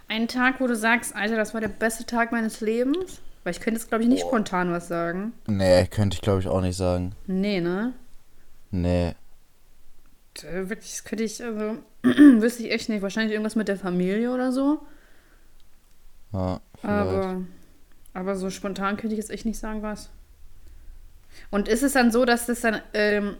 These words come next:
Speaker 1: dass man das Gefühl auch immer wieder aufs Neue erlebt oder <clears throat> dass es dann immer schwächer
Speaker 2: Ja,
Speaker 1: wird?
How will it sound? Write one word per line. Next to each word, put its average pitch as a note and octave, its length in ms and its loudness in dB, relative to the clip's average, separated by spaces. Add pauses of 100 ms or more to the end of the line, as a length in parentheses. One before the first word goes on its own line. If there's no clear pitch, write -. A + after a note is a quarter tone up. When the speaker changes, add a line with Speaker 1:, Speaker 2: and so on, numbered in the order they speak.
Speaker 1:
dass G3+ 240 0
man G#3+ 160 2
das G#3 180 0
Gefühl A#3 380 0
auch G#3 160 2
immer A3 320 2
wieder G#3 200 2
aufs F3+ 200 -4
Neue G3 280 -2
erlebt D4 500 -2
oder G#3+ 300 4 (540)
<clears throat> D#4 600 12
dass G#3+ 180 6
es - 60 -8
dann - 120 0
immer G#3 160 2
schwächer - 320 2
Speaker 2:
Ja, G2+ 120 12
Speaker 1:
wird? - 160 8